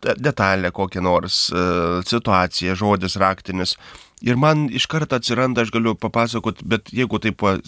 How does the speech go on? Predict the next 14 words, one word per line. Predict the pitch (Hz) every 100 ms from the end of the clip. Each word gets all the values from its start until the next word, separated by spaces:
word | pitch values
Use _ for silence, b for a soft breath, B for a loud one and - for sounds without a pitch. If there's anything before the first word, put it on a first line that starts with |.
| -
nei | 101
iš | 104
šio, | 110
nei | 104
iš | 87
to | 120
sakytų, | 110 104 95
„Vat, | 87
papasakok | 98 95 92 - 85
anekdotą“, | 85 85 87
būtų | 123 139 139 - -
tikrai | 143 151 147
sunku. | 165 190 - - B B B B B B B B
Tai | -